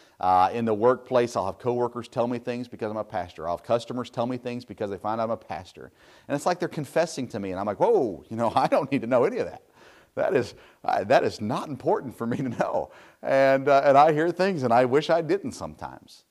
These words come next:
And I know some, some of those secrets. I might know some of the things that you shared with me that not everybody else knows, whatever. But I don't know everything about you, and you don't know everything about me. That makes it easier to love someone you don't know everything about 'em.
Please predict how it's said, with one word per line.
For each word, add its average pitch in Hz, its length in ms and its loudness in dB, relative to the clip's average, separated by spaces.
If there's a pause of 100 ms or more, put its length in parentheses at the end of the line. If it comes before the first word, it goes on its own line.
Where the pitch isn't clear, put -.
(1600)
And 113 100 -4
I 135 100 4
know 165 140 4
some, 165 320 2
some 170 240 2
of 165 60 2
those 139 200 2
secrets. 165 360 -2
I 131 100 6
might 151 200 4
know 156 120 2
some 151 240 0
of 147 80 -2
the 135 100 -4
things 151 220 -4
that 123 120 -14
you 147 100 -8
shared 143 240 -2
with 139 140 -4
me 143 180 -2
that 127 140 -4
not 131 220 0
everybody 135 360 0
else 131 200 -2
knows, 139 260 -2
whatever. 139 460 -2 (460)
But 117 120 0
I 160 60 4
don't 226 140 2
know 143 140 2
everything 151 460 4
about 104 260 0
you, 156 100 0
and 170 100 0
you 220 120 -2
don't 269 160 6
know 240 160 4
everything 226 400 2
about 180 260 -2
me. 202 360 -14 (1400)
That 190 160 0
makes 220 220 0
it 151 80 2
easier 151 240 2
to 175 80 2
love 202 240 4
someone 120 320 0
you 110 60 0
don't 117 140 4
know 107 120 2
everything 104 240 0
about 101 240 -2
'em. 170 140 -14